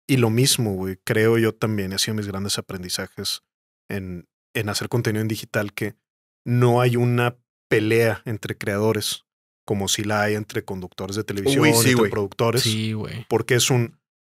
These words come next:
Speaker 1: tú tienes este espacio que es finito, que es a esta hora, este día, y yo lo quiero, güey,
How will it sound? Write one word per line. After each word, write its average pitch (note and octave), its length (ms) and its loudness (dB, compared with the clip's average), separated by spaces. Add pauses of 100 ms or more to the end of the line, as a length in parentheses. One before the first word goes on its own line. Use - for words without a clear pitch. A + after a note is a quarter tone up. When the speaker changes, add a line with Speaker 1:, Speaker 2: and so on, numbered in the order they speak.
Speaker 1:
tú C3 140 2
tienes D3+ 340 2
este D#3 220 0
espacio C#3+ 580 -2 (200)
que - 160 0
es - 160 -2
finito, F#3 500 4
que B2 140 2
es - 120 2
a B2+ 60 2
esta C3 240 0
hora, E3 220 6
este - 180 0
día, F3+ 220 2 (100)
y A#2 60 -6
yo G2 100 -4
lo F2 80 -10
quiero, F2+ 240 -6
güey, - 100 -20